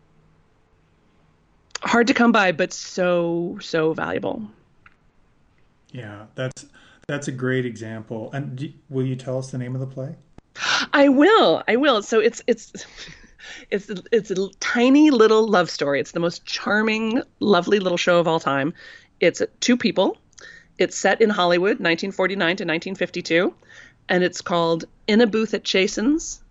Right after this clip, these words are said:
Speaker 1: The real-life Hollywood love story of Ron and Nancy Reagan.
Speaker 2: Oh, wow.
Speaker 1: And the thought that Phil had was, you know, because these two people met and fell in love,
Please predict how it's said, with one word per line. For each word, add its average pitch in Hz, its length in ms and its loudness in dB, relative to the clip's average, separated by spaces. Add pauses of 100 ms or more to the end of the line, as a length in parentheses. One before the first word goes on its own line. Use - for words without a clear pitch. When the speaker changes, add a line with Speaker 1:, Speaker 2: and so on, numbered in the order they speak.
Speaker 1:
The 175 80 4
real-life 202 440 4
Hollywood 190 360 2
love 170 180 2
story 180 400 0
of 165 140 -6
Ron 160 320 2
and 175 100 -2
Nancy 156 300 -2
Reagan. 160 400 -6 (1120)
Speaker 2:
Oh, 202 220 -6
wow. 208 580 -6 (1120)
Speaker 1:
And 220 160 6
the 220 80 6
thought 220 480 0
that 302 140 2
Phil 214 560 2
had 190 580 0
was, 190 500 -2 (100)
you 269 120 -4
know, 240 220 0 (100)
because 247 540 0
these 247 300 4
two 240 200 2
people 247 380 2
met 185 280 2
and 202 160 0
fell 175 300 2
in 175 120 2
love, 185 520 0